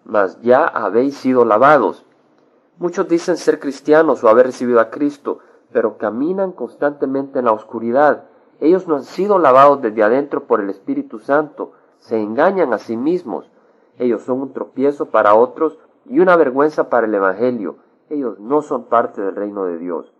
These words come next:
Pedro en su segunda epístola dos veintidós menciona el proverbio que dice, "El perro vuelve a su vómito y el cerdo lavado regresa al lodo". Podemos aparentar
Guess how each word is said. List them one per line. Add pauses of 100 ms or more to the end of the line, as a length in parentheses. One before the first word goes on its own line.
(1040)
Pedro
en
su
segunda
epístola
dos
veintidós (380)
menciona
el
proverbio
que
dice, (240)
"El
perro
vuelve
a
su
vómito (260)
y
el
cerdo
lavado
regresa
al
lodo". (640)
Podemos
aparentar